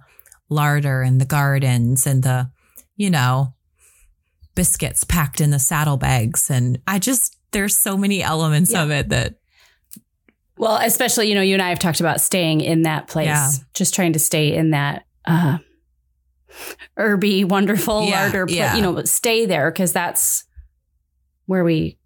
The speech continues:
Speaker 2: are most creative and the least stressed
Speaker 1: Yeah.
Speaker 2: out and everything. And so listening to them or reading them, like, really, really feeds
Speaker 1: Yeah,
Speaker 2: that.
Speaker 1: it's friends.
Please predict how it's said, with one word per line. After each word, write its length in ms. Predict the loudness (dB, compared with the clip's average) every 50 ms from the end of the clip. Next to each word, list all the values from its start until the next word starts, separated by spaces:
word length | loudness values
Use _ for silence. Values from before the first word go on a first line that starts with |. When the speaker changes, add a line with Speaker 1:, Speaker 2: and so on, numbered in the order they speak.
| _ _ -8 -4
Speaker 2:
are 120 | 0 2
most 300 | 2 2 2 2 0 -2
creative 720 | -2 -2 0 0 2 2 2 2 2 2 2 2 0 -2 -2
and 240 | 0 2 2 2 2
the 80 | 2
least 260 | 0 0 0 0 0
stressed 360 | 0 0 -2 -2 -2 -2 -2 -2
Speaker 1:
Yeah. 120 | -2 -2 -2
Speaker 2:
out 100 | -2 -2
and 80 | 0 0
everything. 320 | 0 0 0 0 0 0
And 140 | 0 0 0
so 420 | 0 0 0 0 0 0 -2 -6 _ _ -4
listening 340 | -2 -2 0 0 0 0 0
to 100 | 0 -2
them 200 | -2 0 0 0
or 80 | 0 0
reading 280 | 0 0 2 2 2
them, 140 | 2 0 0
like, 220 | -2 -4 -4 -2
really, 240 | 0 0 2 2 2
really 240 | 0 0 0 0 0
feeds 180 | -2 -2 -2 0
Speaker 1:
Yeah, 140 | 0 0 -2
Speaker 2:
that. 180 | -2 -4 -4
Speaker 1:
it's 140 | -4 -4 -4
friends. 560 | -2 -2 -2 -2 -2 -2 0 0 -2 -2 -4